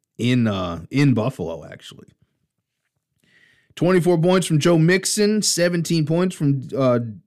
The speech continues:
Devonta Freeman. Chris Godwin turned in sixteen. Uh, Mike Williams from the Chargers turned in twenty-one. And, uh,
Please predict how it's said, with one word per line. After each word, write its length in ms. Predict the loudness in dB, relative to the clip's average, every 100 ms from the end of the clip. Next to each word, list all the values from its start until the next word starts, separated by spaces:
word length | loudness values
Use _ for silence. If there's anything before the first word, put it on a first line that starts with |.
| _ _ _ _ _
Devonta 500 | -2 0 2 0 -2
Freeman. 680 | -4 -4 -2 0 0 -2 -6 _ _ _ _ _ -2
Chris 200 | 0 2
Godwin 520 | 2 2 2 2 0
turned 340 | 0 0 2 0
in 160 | 0
sixteen. 1080 | -2 -4 -4 -6 -10 -6 -2 0 0 -4 -6 _ _ _ _ _ -10
Uh, 180 | -2 2
Mike 320 | 2 2 2
Williams 600 | 4 4 4 2 0 -4
from 380 | -2 0 2 2
the 180 | 0 0
Chargers 640 | -2 0 2 2 0 -2
turned 260 | 0 0 2
in 160 | 0
twenty-one. 920 | -2 -2 -2 0 0 0 0 -2 -4 -6 _ _ _ _ _ _ _ _ -10
And, 500 | -4 0 0 0 0
uh, 600 | 0 2 2 0 0 -2